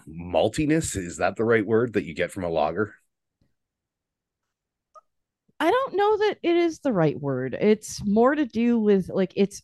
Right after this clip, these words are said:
Speaker 2: uh, honestly, like, the flavors, the flavor differences, I think, are coming more from, like, the yeast,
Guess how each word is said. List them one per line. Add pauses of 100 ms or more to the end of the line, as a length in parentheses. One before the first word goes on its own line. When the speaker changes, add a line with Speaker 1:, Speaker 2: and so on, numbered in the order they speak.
Speaker 2:
uh,
honestly,
like,
the
flavors, (220)
the
flavor
differences,
I
think,
are
coming
more
from,
like, (920)
the
yeast,